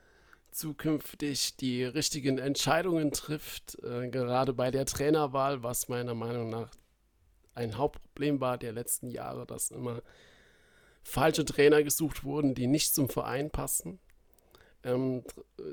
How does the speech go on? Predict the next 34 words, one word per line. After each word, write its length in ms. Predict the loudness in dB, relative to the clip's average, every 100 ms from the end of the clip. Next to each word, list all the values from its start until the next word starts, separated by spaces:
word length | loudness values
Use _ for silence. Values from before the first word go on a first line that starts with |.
| -4
denke 220 | 2 2 0
ich 80 |
schon, 140 | -2 0
dass 140 | 0 -2
wir 60 |
uns 180 | -4 -4
in 80 | -6
der 100 | -6
zweiten 400 | -2 -2 -2 -2
Liga 600 | 0 0 0 0 -2 -4 -10 _
etablieren 600 | -10 -8 -4 -2 -2 -4
können 320 | -2 0 0
und 220 | -2 -8 -8
auch 180 | -8
nochmal, 800 | -6 -6 -4 -4 -4 -6 -8 -10 -12 _
äh, 40 | -6
eine 100 | -2
wichtige 280 | -2 -4 -4
Rolle 300 | -2 0 0
spielen 400 | -4 -6 -6 -6
können, 300 | -6 -6 -6
die 80 | -8
nächsten 300 | -10 -10 -12
fünf 340 | -8 -8 -6
Jahre. 380 | -4 -4 -4 -8 -14 _ -20 -20 -20 -20 -20 -20 -20 _ _ _ _
Was 180 | 2 4
ich 60 | 8
mir 60 | 10
natürlich 420 | 10 6 0 0
wünsche, 640 | 2 2 4 4 4 2 -8 -14
ähm, 560 | -8 -6 -4 -2 -4 -6 -12 _ _ _
dass 220 | -6 -4
wir 120 | -2 -4
aufsteigen, 640 | -4 -6 -6 -6 -6 -10